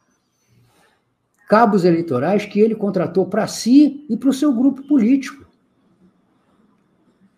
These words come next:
Não é uma, uma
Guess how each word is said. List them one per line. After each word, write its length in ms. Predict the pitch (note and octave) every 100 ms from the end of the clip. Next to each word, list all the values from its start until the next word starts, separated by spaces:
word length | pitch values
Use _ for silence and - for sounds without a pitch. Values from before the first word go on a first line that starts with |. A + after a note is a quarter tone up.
| F3+
Não 180 | C4
é 640 | D4 E4 D#4+ G3 C3+ G2 - - - _ _
uma, 640 | D3+ D3 C#3 B2+ A2 G2 - _ _
uma 500 | A2+ A2+ G#2+ G#2+ _